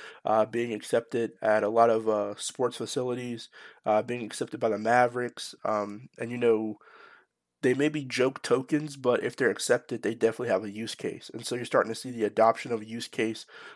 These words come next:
of accepting, you know, all these different forms of cryptocurrency. So it doesn't really matter what, you know, your flavor is, whether it's meme coins or whether it's stable coins, um, having just a avenue to,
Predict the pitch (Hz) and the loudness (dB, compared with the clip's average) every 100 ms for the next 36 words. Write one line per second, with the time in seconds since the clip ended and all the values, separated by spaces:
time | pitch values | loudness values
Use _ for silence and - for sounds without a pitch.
0 | - 110 107 104 120 - 120 - 110 104 | -4 0 0 -2 -4 0 0 0 -6 -6
1 | 98 _ _ 110 107 - 110 131 139 135 | -10 _ _ -6 -4 2 4 4 2 -2
2 | 123 110 123 123 123 120 101 - - 107 | -2 -4 0 0 0 -4 -6 -6 -2 -2
3 | - 117 113 110 110 113 110 139 143 127 | -2 -4 -4 -10 0 4 4 2 -2 -4
4 | 113 110 120 120 107 110 113 - - - | 0 4 6 6 4 4 2 0 -20 -20
5 | - 117 117 113 110 117 - - 127 127 | -14 -2 4 6 4 0 -2 2 4 4
6 | 127 120 120 113 117 117 110 - 123 131 | 2 0 0 2 4 4 0 -2 -6 -4
7 | 131 - 127 127 123 117 107 107 101 - | -4 -2 0 0 -2 -2 0 0 -2 -2
8 | 127 135 123 117 - 120 120 113 - - | 2 2 0 -2 -2 0 -2 -8 -16 -20
9 | - - - 101 95 - - - 127 127 | -20 -10 0 0 0 -6 -12 2 2 4
10 | 127 117 - - 117 - 117 107 101 95 | -2 -8 -8 -6 -6 -4 0 2 0 -4
11 | - _ - 120 127 123 123 120 120 123 | -10 _ 2 4 2 -4 -6 -8 -8 -6
12 | 113 110 107 | -6 -6 -10